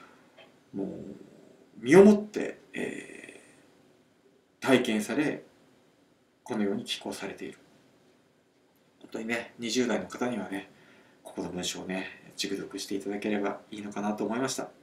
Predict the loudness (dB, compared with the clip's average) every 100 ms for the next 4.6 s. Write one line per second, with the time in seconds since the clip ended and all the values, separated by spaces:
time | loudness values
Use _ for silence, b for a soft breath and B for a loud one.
0 | -20 -20 -20 _ -2 2 2 4 2 0
1 | 4 4 8 6 6 0 -6 -8 B B
2 | B B B B 8 10 10 10 8 6
3 | 2 0 -2 -2 -4 -6 -10 -10 -6 -2
4 | 0 2 2 -2 -6 -10